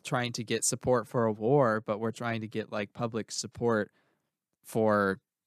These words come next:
just funding the government in general. People can be like, "Oh, look at how, look at what my money is doing. It's,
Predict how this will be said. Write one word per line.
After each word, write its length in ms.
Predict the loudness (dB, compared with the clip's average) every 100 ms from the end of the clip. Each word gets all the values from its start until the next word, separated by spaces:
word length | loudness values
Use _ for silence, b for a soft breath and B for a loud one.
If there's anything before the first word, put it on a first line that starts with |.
| -6
just 280 | -4 -4 -10
funding 760 | -4 -2 0 -2 -2 -8 -12 _ _ _ _ _ _ _ _ _ _ _
the 100 | -2
government 500 | 2 2 2 0 -2 -4
in 120 | -2
general. 500 | 0 2 0 -2 -6 _ _ _
People 200 | 0 2
can 120 | 0
be 100 | 2
like, 200 | 2 0 4
"Oh, 240 | 6 8 6
look 220 | 2 0
at 120 | -4
how, 380 | 0 2 2 -2 _ _ _ _ _ _ _ _ _ _
look 160 | 2 2
at 120 | 4
what 200 | 2 4
my 160 | 2
money 320 | 4 2 2 2
is 160 | 0
doing. 460 | 0 2 2 0 -2
It's, 360 | -2 -2 -2